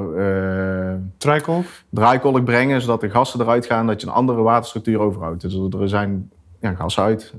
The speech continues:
Speaker 1: Eh, want water is natuurlijk niet puur H twee O, daar zit van alles anders bij in, in gewoon water. Ehm, en wat zij hebben gedaan is bij ijsbanen over heel de wereld, ik geloof meer dan de helft sowieso dit, eh, systeem hebben. Ja, een andere vreemde eigenschap van water is dat water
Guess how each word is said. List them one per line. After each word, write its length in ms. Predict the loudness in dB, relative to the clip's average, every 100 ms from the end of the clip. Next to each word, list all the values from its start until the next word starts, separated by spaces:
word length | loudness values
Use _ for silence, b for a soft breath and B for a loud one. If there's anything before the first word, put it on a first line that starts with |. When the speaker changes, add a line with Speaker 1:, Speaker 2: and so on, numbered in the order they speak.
| -8
Speaker 1:
Eh, 180 | -2 0
want 140 | 4
water 240 | 4 4 0
is 80 |
natuurlijk 300 | -2 -2 0
niet 140 | 0 2
puur 180 | 2 4
H 120 | 2
twee 200 | 2 0
O, 100 | 2
daar 120 | -2
zit 160 | -4 -6
van 120 | -4
alles 380 | -4 -6 -12 _ _ _
anders 300 | -4 -2 -2
bij 200 | -2 -2
in, 320 | -4 -4 -6 -2
in 200 | -2 -2
gewoon 240 | -2 -2 0
water. 340 | -4 -6 -14 _ B B B B B B B -14
Ehm, 720 | 0 4 6 6 4 0 -2 -4 -8 -20 B 2
en 80 |
wat 120 | 2 4
zij 120 | 4
hebben 180 | 4 2
gedaan 340 | 4 4 4
is 80 | 2
bij 160 | 2 4
ijsbanen 540 | 4 4 2 2 2
over 160 | 2 4
heel 160 | 2
de 80 | 2
wereld, 320 | 0 0 -4
ik 80 | -2
geloof 160 | -2 2
meer 200 | 2 2
dan 100 | 2
de 60 |
helft 260 | 2 2 0
sowieso 400 | -2 0 2 2
dit, 240 | -2 -4
eh, 240 | -2 0 0
systeem 380 | -2 -2 -2 0
hebben. 460 | 0 0 0 -2 -10 -20 _ -20 -20 -20 -20 -2
Ja, 100 | 0
een 60 |
andere 340 | 2 2 2 2
vreemde 260 | 0 2
eigenschap 380 | 0 0 -2 -2
van 100 | 0
water 200 | 0 0
is 60 | -4
dat 220 | -4 -2
water 340 | 2 2 2